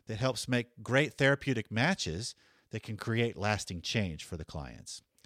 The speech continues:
So BetterHelp wants you to start living a happier life today. If you visit betterhelp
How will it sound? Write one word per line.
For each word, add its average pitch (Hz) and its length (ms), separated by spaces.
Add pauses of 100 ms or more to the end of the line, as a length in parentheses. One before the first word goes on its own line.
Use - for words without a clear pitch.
(280)
So - 120
BetterHelp 151 500
wants 127 340
you 123 400
to - 160
start 117 260
living 117 300
a 101 40
happier 127 440
life 104 320
today. 101 640
If 107 200
you 143 180
visit 123 600
betterhelp 135 640